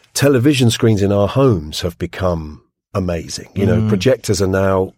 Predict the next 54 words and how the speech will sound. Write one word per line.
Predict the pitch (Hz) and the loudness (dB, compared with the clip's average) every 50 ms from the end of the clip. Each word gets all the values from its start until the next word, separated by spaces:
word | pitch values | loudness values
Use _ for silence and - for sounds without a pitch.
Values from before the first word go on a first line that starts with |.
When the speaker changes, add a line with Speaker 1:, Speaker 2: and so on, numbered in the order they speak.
| _ _ _ _ _ _ _ _ _ _ _ _ _ - | _ _ _ _ _ _ _ _ _ _ _ _ _ -6
Speaker 1:
affordable | 113 117 - - 139 117 107 87 85 - 85 76 80 - | -6 -4 0 0 2 2 2 0 -2 -6 -8 -12 -10 -6
and | 98 101 110 107 | -2 0 0 0
Speaker 2:
Mm. | 98 | 0
Speaker 1:
you | 107 95 | -2 -4
can | - 101 104 | -4 -2 0
get | 104 101 - 98 | 0 0 0 0
amazing | 101 101 104 104 104 101 87 95 95 92 | 0 2 2 2 2 0 0 -2 -2 -2
sound. | 87 - - 107 104 92 - 69 71 73 | -2 -2 0 0 0 0 -2 -4 -8 -8
So | - - 107 101 101 98 101 117 - _ _ - - - - 240 | -2 0 2 2 4 2 0 -2 -6 _ _ -20 -20 -20 -10 -2
the | 135 123 | 0 0
experience | 117 110 - - - 151 147 135 123 104 - | 2 0 0 0 2 2 4 2 2 0 -2
you | 113 | -4
can | 98 - 85 | -6 -4 -4
have | 90 95 85 | -4 -2 -2
watching | 104 98 - - 98 | -2 -4 -2 -2 -2
a | 90 | -2
movie | 95 92 85 90 | 0 0 0 0
in | 87 90 | 0 0
your | 87 87 87 | 0 0 0
own | 87 85 | 0 0
home, | 82 101 104 92 78 76 78 - - - - - - - _ _ _ _ _ _ - - - _ 453 | 0 -2 -2 -2 -2 -4 -10 -16 -20 -20 -20 -20 -20 -20 _ _ _ _ _ _ -20 -20 -20 _ -4
you | - 151 127 | 0 2 2
know, | 117 98 | 2 2
can | - - 127 | 2 2 2
even | 135 139 127 131 | 4 4 4 2
be | 120 123 | 2 2
better | 117 131 151 160 | 2 2 0 0
than | 113 92 85 | 0 0 -2
it | 82 - | -2 -4
can | - 82 | -8 -10
be | 76 80 78 | -10 -8 -10
in | 78 | -8
the | 73 | -8
cinema | - - 98 87 82 80 85 | -6 -4 -4 -4 -4 -4 -4
if | 85 - | -4 -4
you're | 85 | -4
Speaker 2:
Mm. | 78 | -4
Speaker 1:
sitting | - - - 90 | -4 -4 -6 -8
next | 87 80 - | -10 -10 -8
to | - | -8
someone | - - 95 85 82 82 | -6 -4 -4 -4 -4 -4
who's | 85 85 85 | -4 -4 -4
opening | 92 90 73 82 85 80 | -4 -4 -6 -6 -8 -6
a | |
bag | 82 95 90 80 | -4 -2 -4 -4
of | - | -4
crisps, | - - 110 85 - - - | -4 -2 -2 -2 -4 -6 -10
for | - 80 | -12 -12
example. | 80 76 73 76 80 - - 110 | -12 -12 -12 -12 -12 -10 -8 -8
Speaker 2:
Oh, | 117 - | -8 -6
which | - 127 120 113 | -4 -4 -4 -2
is | 123 117 | -4 -2
so | - - 127 117 | -2 0 0 0
annoying. | 113 110 123 120 104 90 | 2 2 2 0 0 -2